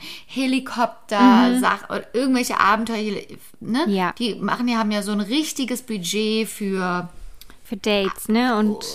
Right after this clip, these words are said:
Speaker 1: um da so richtig Action
Speaker 2: Ja.
Speaker 1: reinzubringen, um auch den Anschauwert für den Zuschauer zu erhöhen,
Speaker 2: Mhm.
Speaker 1: weil es dann so actionreich ist.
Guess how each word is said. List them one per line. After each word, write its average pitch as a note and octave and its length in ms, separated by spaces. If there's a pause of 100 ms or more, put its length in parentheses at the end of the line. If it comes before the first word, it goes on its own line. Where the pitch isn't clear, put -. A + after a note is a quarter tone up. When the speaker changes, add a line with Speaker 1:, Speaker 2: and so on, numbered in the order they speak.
(160)
Speaker 1:
um B3 180
da A#3+ 140
so B3 140
richtig E4+ 440
Action A#3+ 340
Speaker 2:
Ja. G#3 180
Speaker 1:
reinzubringen, F#3 540
um F3+ 120
auch G#3 260
den G3 540
Anschauwert F#3 1000
für G3 120
den F3+ 480
Zuschauer F#3 880
zu - 160
erhöhen, F#3+ 640
Speaker 2:
Mhm. C4 60
Speaker 1:
weil F3+ 160
es F3 80
dann G3+ 160
so F#3 140
actionreich F3 800
ist. - 220